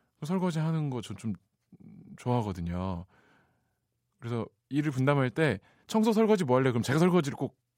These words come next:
하고 싶어하는 편인데, 안 불려놓으면 되게 짜증나. 안 불려놔야 돼. 그래서 제가 그걸 좀 잔소리하는 편이에요. 그리고 기름기 있는 디시는 이렇게 물로 한번 헹궈놓기만 해도 다음에 할 때 주방 세제를 많이 아낄 수 있잖아요.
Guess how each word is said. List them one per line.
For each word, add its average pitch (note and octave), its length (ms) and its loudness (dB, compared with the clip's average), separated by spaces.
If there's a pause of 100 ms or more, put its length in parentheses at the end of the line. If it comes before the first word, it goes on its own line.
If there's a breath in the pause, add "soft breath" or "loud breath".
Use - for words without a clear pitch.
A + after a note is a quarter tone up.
(180)
하고 B2 320 -6 (100)
싶어하는 C#3 380 -4
편인데, C3 460 0 (760 soft breath)
안 F3+ 160 6
불려놓으면 A#3+ 420 8
되게 C#3+ 140 2
짜증나. C#3+ 440 4 (840)
안 A3+ 360 2
불려놔야 G#3+ 460 6
돼. F#2 180 -4 (480)
그래서 D#3 180 -2
제가 C#3+ 140 2
그걸 - 200 -4
좀 D3 80 -6
잔소리하는 C#3+ 440 2
편이에요. C3+ 300 0
그리고 G#2 280 -4 (220 soft breath)
기름기 F#3+ 380 2
있는 D3 540 0 (120)
디시는 C3 500 -2
이렇게 C#2+ 240 -8 (100)
물로 D3 200 0
한번 F3 180 4
헹궈놓기만 G3 460 2
해도 C3+ 100 -4
다음에 A#2+ 320 -2
할 D#3+ 120 -2
때 A#2+ 480 0 (400 soft breath)
주방 C3+ 220 -2
세제를 D3 340 -2
많이 G#2+ 160 -2
아낄 A2+ 180 -6
수 A#2+ 120 -8
있잖아요. F#2 520 -4